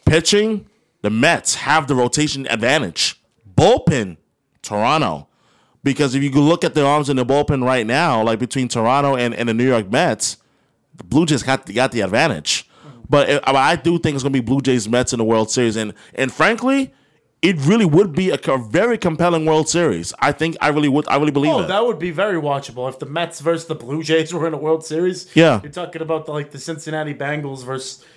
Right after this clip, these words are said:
Speaker 2: you know, another team that ne-, never makes the Super Bowl or something like that. And that type of
Speaker 1: I mean, the
Speaker 2: setting.
Speaker 1: Blue Jays haven't been in the World Series since nine, in almost thirty years, since ninety-three.
Speaker 2: Yeah, and the Mets, uh, you know, stink. <laughs> What else is there to say? They,
Speaker 1: But
Speaker 2: they
Speaker 1: is that,
Speaker 2: suck.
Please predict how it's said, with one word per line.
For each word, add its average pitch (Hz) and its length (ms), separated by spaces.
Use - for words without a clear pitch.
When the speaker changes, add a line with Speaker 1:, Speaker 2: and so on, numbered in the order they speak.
Speaker 2:
you 143 80
know, 131 120
another 143 260
team 143 180
that 123 120
ne-, 131 200
never 139 240
makes 127 280
the 123 100
Super 127 320
Bowl 117 280
or 120 40
something 120 200
like 120 200
that. 123 160
And 120 180
that 151 180
type 151 240
of 139 80
Speaker 1:
I 170 40
mean, 170 140
the - 20
Speaker 2:
setting. 160 120
Speaker 1:
Blue 180 100
Jays 170 100
haven't 160 160
been 165 100
in 160 60
the 151 80
World 156 160
Series 151 160
since 139 180
nine, 143 400
in 147 140
almost 156 260
thirty 160 220
years, 156 120
since 123 160
ninety-three. 135 640
Speaker 2:
Yeah, 190 340
and 156 200
the 156 60
Mets, 160 340
uh, 151 40
you 143 140
know, 127 320
stink. 175 440
<laughs> 220 100
What - 140
else 254 160
is 277 40
there 262 120
to 240 80
say? 247 280
They, 160 220
Speaker 1:
But 220 120
Speaker 2:
they 247 40
Speaker 1:
is 254 80
that, 240 240
Speaker 2:
suck. - 20